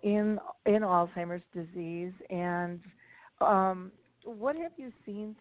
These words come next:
so far in terms of, in terms of, you know, results and, and people's thoughts,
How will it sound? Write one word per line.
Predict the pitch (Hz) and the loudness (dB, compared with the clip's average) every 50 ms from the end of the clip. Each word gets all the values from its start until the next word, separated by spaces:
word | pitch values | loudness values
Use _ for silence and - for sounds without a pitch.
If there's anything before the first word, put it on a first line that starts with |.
| _ - | _ -4
so | 214 190 185 185 180 - | -2 -2 -2 -2 -6 -8
far | - 175 170 170 170 175 185 185 185 185 - | -6 -4 -2 -2 0 0 0 0 -2 -2 -4
in | - 180 175 180 180 - - | -6 -6 -6 -6 -10 -12 -6
terms | - 180 180 185 185 190 185 - | -4 -4 -4 -4 -6 -6 -4 0
of, | 180 170 175 175 170 - _ _ - | 2 2 2 0 -2 -4 _ _ -6
in | 202 180 196 | -6 -6 -4
terms | - 185 180 180 180 180 - | -2 -2 -2 -2 -2 -2 2
of, | 190 180 170 170 180 - _ - - - - - - - _ - | 2 2 2 0 -6 -16 _ -20 -20 -20 -20 -20 -20 -18 _ 2
you | - 196 | 4 6
know, | 185 185 185 | 6 6 6
results | 175 165 180 185 180 175 165 - - 175 170 180 185 196 - - - - | 6 4 4 4 4 4 2 2 4 6 6 6 4 2 -2 -6 -6 -2
and, | 180 175 175 170 170 175 - | -2 0 0 -2 -4 -6 -6
and | - 185 170 170 175 170 170 190 - - | -4 -2 -2 -2 -2 -4 -6 -8 -10 -8
people's | - 214 208 202 190 180 170 165 - - - | -8 -6 -4 -2 -2 -2 -2 -2 -8 -6 2
thoughts, | - 175 196 220 196 170 - - | 2 2 4 4 0 -2 -2 -4